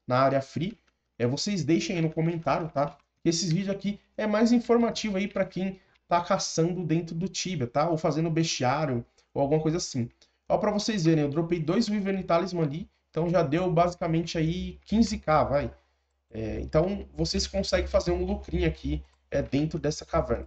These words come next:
tá? E ainda completando um pouquinho do bestiário pra quando der as, os eventos aí e vocês conseguirem terminar vinte e cinco pontos de charme, tá? Eu vou ficando por aqui, pessoal. Lembrando que deixe os seus comentários aí,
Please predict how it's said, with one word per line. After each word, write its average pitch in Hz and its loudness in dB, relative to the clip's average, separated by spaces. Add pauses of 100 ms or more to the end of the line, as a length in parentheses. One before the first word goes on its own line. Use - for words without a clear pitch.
tá? 135 0
E 262 4
ainda 208 4 (260)
completando 190 2
um 180 -4
pouquinho 180 -4
do 175 -6
bestiário 170 0
pra 170 -2
quando 160 -2 (240)
der 139 0
as, - 0 (220)
os 135 -2
eventos 135 0
aí 120 2 (220)
e 127 -14
vocês 123 -4
conseguirem 135 -2
terminar 131 0
vinte 131 -4
e - -14
cinco 165 -8
pontos 160 -2
de 180 -4
charme, - -6 (120)
tá? - -4 (340)
Eu 135 -4
vou 190 0
ficando 247 2
por 269 2
aqui, 240 2
pessoal. 175 0 (320)
Lembrando 214 4
que - -16
deixe 190 4
os - -6
seus 175 -2
comentários 160 2
aí, 147 -2